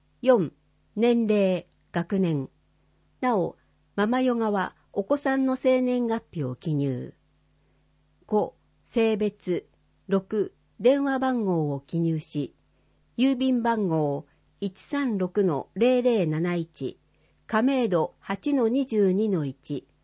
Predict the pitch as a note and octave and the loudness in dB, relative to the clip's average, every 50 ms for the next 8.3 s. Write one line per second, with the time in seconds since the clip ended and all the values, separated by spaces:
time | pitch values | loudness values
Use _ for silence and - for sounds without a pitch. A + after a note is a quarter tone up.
0 | _ _ _ - G#3+ A#3+ C4+ C#4+ C#4+ C4 G#3 G3+ F#3+ - - - - C4 B3+ B3+ | _ _ _ -2 0 0 0 0 0 0 0 0 -2 -2 -6 -2 2 2 2 2
1 | B3+ - - - A#3 A3 G#3+ F#3+ - E3 D#3+ D3+ D3+ C#3+ C#3 C#3 C#3+ - _ _ | 2 -2 -4 -2 -2 -2 -2 -4 -4 -4 -2 -2 -2 -2 -2 -4 -4 -6 _ _
2 | _ _ _ - G#3 B3 B3+ B3 - - A3+ G#3 G3 F#3 F3+ E3+ - - _ F#3 | _ _ _ -2 0 0 0 0 0 0 0 0 2 2 2 0 -2 -4 _ -4
3 | G3+ - C#4+ C4+ A#3+ G#3 E3 D#3+ E3 E3 G3+ G#3 F#3+ E3 D3+ - C3+ - C3+ - | -4 -2 -2 -2 -2 0 -2 -2 -2 -2 -2 -2 -2 -4 -4 -6 -10 -12 -12 -14
4 | - _ _ _ _ _ _ _ _ _ _ _ _ _ _ - G3+ G#3+ G#3+ G3+ | -16 _ _ _ _ _ _ _ _ _ _ _ _ _ _ 0 2 2 2 2
5 | F#3+ F3+ F3 E3 - - _ _ _ _ _ _ - A#3+ C#4 C#4 C#4 C4+ C#4+ C#4 | 0 -2 -4 -4 -6 -10 _ _ _ _ _ _ 0 2 4 4 4 2 2 -2
6 | C#4 - F#3+ F3+ G3+ G3+ G3 F#3+ - - F#3+ F3+ D#3 C#3+ C#3 C3 - - _ _ | 0 0 0 2 2 0 0 -2 -4 -4 -2 0 0 0 -2 -4 -6 -10 _ _
7 | - - C4+ C4+ C4 C4 B3 B3+ B3+ A3 F#3+ E3+ E3+ D#3+ E3+ F3+ F3+ F3+ F3 E3+ | -4 -2 -2 0 0 -2 2 2 2 2 2 0 -2 -2 -2 -2 -2 -4 -4 -6
8 | - - - B2+ - | -8 -8 -8 -8 -8